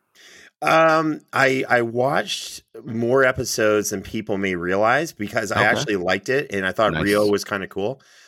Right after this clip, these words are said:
Speaker 2: Yeah.
Speaker 1: Um, and I thought, "Why not have purple hair? Like, why not?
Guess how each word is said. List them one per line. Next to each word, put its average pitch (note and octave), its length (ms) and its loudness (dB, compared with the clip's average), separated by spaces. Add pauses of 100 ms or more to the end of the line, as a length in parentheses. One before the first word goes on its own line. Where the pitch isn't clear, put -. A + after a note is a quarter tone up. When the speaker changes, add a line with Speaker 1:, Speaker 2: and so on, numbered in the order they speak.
(200)
Speaker 2:
Yeah. G#2+ 240 4
Speaker 1:
Um, F#2+ 760 0 (420)
and G#2 340 0
I G#2 120 2
thought, G#2+ 280 2
"Why A2 140 0
not B2 180 0
have A#2+ 140 0
purple A#2 260 -4
hair? B2 320 -2 (200)
Like, F#2+ 160 -4
why G#2+ 160 0
not? C3 240 0